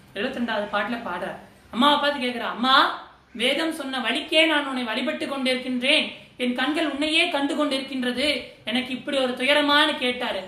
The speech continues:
அம்மா மனசு இறங்கிடுச்சு. காதல போட்டிருந்த அந்த தடாகத்தை எடுத்து வானத்துல வீசினான். அமாவாசை, ஊரெல்லாம் இருட்டி இருக்கு, வானத்துல நிலா வந்துச்சு. அமாவாசையை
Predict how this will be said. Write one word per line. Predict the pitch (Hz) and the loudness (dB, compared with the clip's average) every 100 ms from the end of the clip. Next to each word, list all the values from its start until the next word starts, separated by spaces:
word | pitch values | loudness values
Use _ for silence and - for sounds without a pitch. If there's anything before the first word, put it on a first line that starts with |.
| - | -12
அம்மா | - 196 214 | -14 -8 -8
மனசு | 185 180 196 190 | -8 -10 -12 -14
இறங்கிடுச்சு. | 180 170 - - - - - | -14 -16 -18 -20 -20 -20 -10
காதல | - 240 285 285 | 2 6 6 4
போட்டிருந்த | 262 269 285 - 247 - - | 0 0 0 0 -4 -6 -8
அந்த | 208 196 190 - | -4 -4 -6 -8
தடாகத்தை | 202 233 285 269 240 | -2 2 2 2 -4
எடுத்து | 208 202 - | -6 -8 -6
வானத்துல | 190 220 - 220 190 | 0 0 0 -4 -2
வீசினான். | 320 320 240 - - _ _ _ _ _ _ _ | -2 -4 -10 -12 -20 _ _ _ _ _ _ _
அமாவாசை, | 175 220 302 294 277 269 202 - - _ _ 202 | -4 2 4 4 2 0 -8 -12 -20 _ _ -8
ஊரெல்லாம் | 226 262 277 311 359 | -4 0 6 8 8
இருட்டி | 285 254 | 4 -2
இருக்கு, | 285 254 - 202 - - _ 170 | -4 -6 -10 -14 -14 -20 _ -4
வானத்துல | 202 247 240 202 | -2 -2 -6 -10
நிலா | 180 226 233 | -4 0 0
வந்துச்சு. | 202 180 - - - - _ 180 | -2 -12 -16 -20 -20 -20 _ -2
அமாவாசையை | 196 254 311 311 302 285 269 277 285 285 | 2 6 8 8 6 8 6 4 0 2